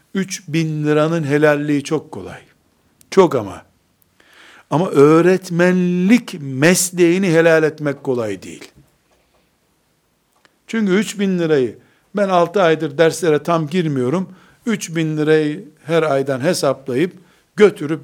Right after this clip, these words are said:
devlete geri verebilirim diyelim. Böyle bir uygulama yaparım. "Al üç bin liranı, ben kurtulayım bu işten." diyebilir bir insan. Maaş almazsın sonunda. Fakat o nesiller üç bin lirayla ölçülemeyen bir değer. Bu yüzden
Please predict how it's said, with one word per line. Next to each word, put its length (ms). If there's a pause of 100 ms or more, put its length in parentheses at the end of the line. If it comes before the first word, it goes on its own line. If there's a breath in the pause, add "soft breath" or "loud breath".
devlete 420
geri 280
verebilirim 640
diyelim. 400
Böyle 280
bir 80
uygulama 460
yaparım. 400 (440 soft breath)
"Al 260
üç 240
bin 160
liranı, 340
ben 300
kurtulayım 600
bu 120
işten." 280 (580 soft breath)
diyebilir 580
bir 100
insan. 340 (360 soft breath)
Maaş 340
almazsın 480
sonunda. 520 (460)
Fakat 280
o 200
nesiller 640
üç 380
bin 240
lirayla 360
ölçülemeyen 840
bir 140
değer. 320 (2000 loud breath)
Bu 100
yüzden 400